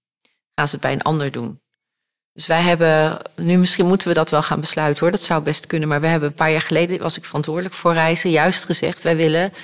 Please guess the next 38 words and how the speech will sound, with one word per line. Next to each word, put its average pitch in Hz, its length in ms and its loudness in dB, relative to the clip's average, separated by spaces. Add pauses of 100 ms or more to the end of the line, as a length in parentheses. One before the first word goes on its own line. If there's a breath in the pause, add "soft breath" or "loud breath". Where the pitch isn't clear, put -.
(420 loud breath)
die - 120 -6
vliegreizen 180 560 2
aanbieden, 151 500 -2
maar 147 160 -2
we 151 80 -8
willen 151 280 -2
ervoor 147 280 -4
zorgen 135 360 -4
dat 143 180 -4
je 131 160 -6 (680 loud breath)
het, - 400 -12
eh, - 100 -14 (260)
met 143 240 -8
een, 135 320 -10 (140)
zo'n, 131 400 -8
ehm, - 220 -12 (160)
modern 147 420 4
mogelijke, 139 520 -2
eh, 127 520 -14 (400)
vliegtuig - 420 -2
doet. 160 400 -4 (520 loud breath)
Dat - 200 -10
je 143 80 -8
zo 139 140 -4
min 170 220 2
mogelijk 135 580 -4 (140)
in 180 140 2
een 190 80 2
vliegtuig 175 400 -6
zit 165 180 -4
of 156 80 -10
in 160 60 -4
ieder 160 140 -2
geval 139 280 -8
zo, - 120 -8
eh, - 220 -10 (300)
directe 165 460 -2
vlucht." 160 540 -2